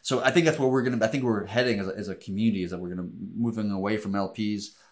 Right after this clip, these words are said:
allowing what we call protocol owned liquidity to kind of take on that role, and then just allow everybody just to provide Bitcoin to the network and whatever asset they, whatever asset they want, and just make the pool super deep.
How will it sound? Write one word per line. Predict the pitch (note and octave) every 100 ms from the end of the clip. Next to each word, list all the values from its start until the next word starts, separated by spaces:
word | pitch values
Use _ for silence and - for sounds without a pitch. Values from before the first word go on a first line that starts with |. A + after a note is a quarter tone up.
| -
allowing | G2 G2 G2 F#2+
what |
we | G2
call | G2 F#2
protocol | - G2 G2 F2
owned | F#2
liquidity | F2+ G2 F#2 F2
to |
kind | F2+ F2+ -
of | -
take | G#2+
on | A2+ F2+
that | F2+ F2+
role, | F#2 G2+ B2 - - _ _
and | F#2 F#2
then | F#2 F2
just | F2+
allow | F2 E2 F2
everybody | F2+ F#2 D#2+ D#2+
just | -
to |
provide | F2+ E2 E2 -
Bitcoin | D#2+ - D#2+
to | D#2+
the | E2
network | D#2 D2+ D#2+ D#2
and | D#2 D2+
whatever | G2+ G2+
asset | F2 E2+ -
they, | -
whatever | B2 A#2
asset | G#2 F#2+ F#2
they |
want, | F2+ G#2 -
and | F2
just | D#2+ - _ _ -
make | F2+
the | F2
pool | - F2+ E2+
super | - F2 D#2
deep. | E2 E2+